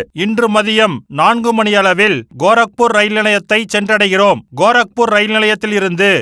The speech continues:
சிறப்பு பஸ் மூலமாக நூறு கிலோமீட்டர் பயணம் செய்து இந்திய நேபாள் நாட்டின் எல்லையான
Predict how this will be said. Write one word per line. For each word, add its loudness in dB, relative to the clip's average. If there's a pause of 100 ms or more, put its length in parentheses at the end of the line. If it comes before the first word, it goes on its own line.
(100)
சிறப்பு -2
பஸ் 0
மூலமாக 2 (260)
நூறு -2
கிலோமீட்டர் -2
பயணம் 0
செய்து 2 (220)
இந்திய 0 (460)
நேபாள் 0
நாட்டின் 0
எல்லையான 2